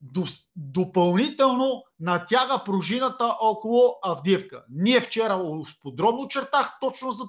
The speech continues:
този сценарий и в момента виждаме вече как започва да се развива. Лично аз, лично аз очаквам,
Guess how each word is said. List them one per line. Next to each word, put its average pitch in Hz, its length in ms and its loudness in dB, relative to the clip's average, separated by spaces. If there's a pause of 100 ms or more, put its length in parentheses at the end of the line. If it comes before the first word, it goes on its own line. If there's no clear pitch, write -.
този 214 240 2
сценарий 247 560 0 (440)
и 240 100 4
в 294 240 4
момента 214 560 0 (380)
виждаме 247 600 0 (260)
вече 233 340 -4
как 214 200 -2 (120)
започва 202 720 -2
да 165 100 -6
се 214 420 -2
развива. 165 540 -2 (340)
Лично 226 480 0
аз, 160 280 -6
лично 202 300 -4
аз 233 300 -2
очаквам, 220 680 -2